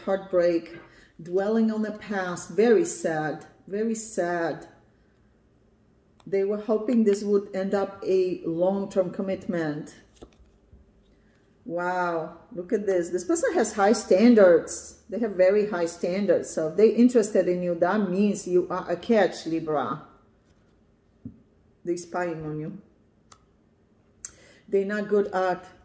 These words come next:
uh, expressing emotions. Uh, yeah. They're not good at... Uh, coming through with communication at this time. Yeah, you see, they can't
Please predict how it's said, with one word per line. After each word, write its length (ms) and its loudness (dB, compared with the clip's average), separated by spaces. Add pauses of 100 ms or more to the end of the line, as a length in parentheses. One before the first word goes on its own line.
uh, 380 -8 (580)
expressing 540 -2
emotions. 880 -8 (240)
Uh, 480 -10 (1500)
yeah. 400 -4 (2750)
They're 120 -6
not 260 -6
good 260 0
at... 460 -6 (160)
Uh, 380 -8 (320)
coming 340 -2
through 200 4
with 220 2
communication 720 0
at 160 -6
this 280 -6
time. 500 -6 (1600)
Yeah, 300 0
you 60 -6
see, 220 -4
they 220 -2
can't 400 -8